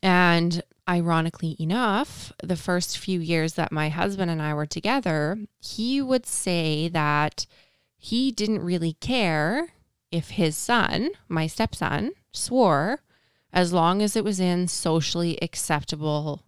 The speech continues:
spaces, A K A basically at our house or in a vehicle in private when there weren't other people around. But if it was just with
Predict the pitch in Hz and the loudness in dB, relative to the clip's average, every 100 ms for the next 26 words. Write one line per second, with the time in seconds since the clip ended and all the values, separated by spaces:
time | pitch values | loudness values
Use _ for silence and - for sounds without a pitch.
0 | _ - - - 175 165 - - - - | _ -8 -4 0 2 2 0 -6 -6 -10
1 | - - _ _ _ _ _ _ _ 185 | -12 -14 _ _ _ _ _ _ _ 0
2 | 185 190 - 175 165 165 165 - 165 190 | 2 4 4 2 2 0 -6 -4 0 0
3 | - 208 196 196 190 - _ _ 160 156 | 0 -4 -2 -2 -2 -6 _ _ 0 0
4 | - - 151 151 143 143 - 143 147 185 | 0 0 2 2 0 -4 -2 2 4 2
5 | 208 - - 160 151 - 160 151 143 156 | -2 -6 -4 -4 -4 -2 -2 -2 -2 -4
6 | 151 165 - 175 170 175 190 - 160 147 | -2 -4 -2 0 2 0 -2 -4 -4 -4
7 | - 135 131 160 165 - 165 165 156 151 | -4 0 0 -2 -4 -6 -6 -6 -4 -6
8 | 151 165 - 151 151 151 147 151 - 143 | -4 -4 -4 -6 -6 -8 -10 -8 -6 -4
9 | 147 - - 151 151 - - - - 165 | -6 -10 -10 -4 -4 -4 -8 -10 -8 -6
10 | - 175 - 294 - 294 | -8 -8 -6 -6 -6 -8